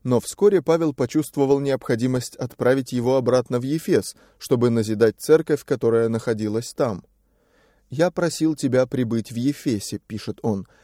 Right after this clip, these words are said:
"и увещевать некоторых, чтобы они не учили иному и не занимались баснями и родословиями бесконечными, которые производят больше споры, нежели Божье назидание в вере". Цель же увещания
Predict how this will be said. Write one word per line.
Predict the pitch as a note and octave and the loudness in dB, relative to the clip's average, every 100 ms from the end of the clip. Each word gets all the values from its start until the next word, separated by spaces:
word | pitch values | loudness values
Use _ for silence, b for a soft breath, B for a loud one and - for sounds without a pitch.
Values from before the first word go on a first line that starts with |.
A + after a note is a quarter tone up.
| b | b
"и | - C3 | -4 -2
увещевать | B2+ A2+ A2 - A#2 B2+ - | 0 -2 -4 -6 0 0 0
некоторых, | A#2+ E3 E3+ E3 D#3+ - b b | -2 -4 0 0 0 -4 b b
чтобы | - - D#3 E3 | -6 -2 2 2
они | C#3+ B2+ A#2+ A#2+ | 2 0 0 -2
не | A#2+ | -2
учили | B2 A#2 - F3+ F#3 E3 | -2 -4 -6 -2 -2 0
иному | D#3 D#3+ D3+ G2+ F#2 b b - | 0 0 0 -2 -6 b b -4
и | B2+ | 0
не | B2+ | 0
занимались | A2+ A2 A2 D#3 C#3 A2 | 0 -2 0 0 0 0
баснями | A2 D#3 - D3 C#3+ | 2 2 0 -6 -4
и | C#3 C#3 | -2 4
родословиями | D3 B2+ A#2 - D#3+ E3 A#2+ A2 | 4 4 0 0 0 2 2 0
бесконечными, | A2 A#2 - D3 B2 - G#2+ A2 G#2+ b b b | -2 -2 -2 -2 -2 -4 -8 -8 -12 b b b
которые | - E3 F3+ E3 | -2 2 2 2
производят | D3 D#3+ D#3 B2+ B2+ D#3 C#3+ | 2 4 4 4 2 2 2
больше | A2+ C3+ C3 A#2+ | 2 2 2 -4
споры, | - - - F3+ C#3 A2 b b b | -8 -10 2 2 4 0 b b b
нежели | B2 B2+ A2+ A2 | -2 0 0 0
Божье | G2+ A#2+ A#2 A#2 | 0 0 0 -2
назидание | A2+ A2+ C3 D#3+ C3 A2 A2 | -2 -2 -2 0 0 0 -2
в | |
вере". | A2+ C#3 D#3 A2+ G#2 - _ _ _ _ _ _ _ | -4 -2 -2 0 -4 -12 _ _ _ _ _ _ _
Цель | - B2+ B2 | -4 0 0
же | A2 A#2 | 0 0
увещания | A#2 A2 G#2 - C3 E3+ B2+ G2+ | 0 -2 -4 -4 -2 -2 -2 -6